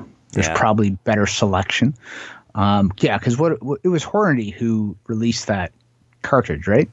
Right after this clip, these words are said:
Speaker 2: Uh, yeah, I think so. Like, all the,
Speaker 1: I think so,
Speaker 2: all the
Speaker 1: yeah.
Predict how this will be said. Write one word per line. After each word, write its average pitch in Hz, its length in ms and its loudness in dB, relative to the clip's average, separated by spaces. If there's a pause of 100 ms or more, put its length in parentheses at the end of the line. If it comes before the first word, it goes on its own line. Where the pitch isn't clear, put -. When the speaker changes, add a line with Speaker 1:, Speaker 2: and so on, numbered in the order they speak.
(680)
Speaker 2:
Uh, 139 460 -2
yeah, 139 540 0
I 92 80 -6
think 120 240 -10
so. 95 260 -2
Like, 110 220 -2
all 120 160 0
the, 107 160 -2
Speaker 1:
I 92 40 0
think 87 160 0
so, - 100 -6
Speaker 2:
all 107 140 2
the 95 180 2
Speaker 1:
yeah. 90 120 -2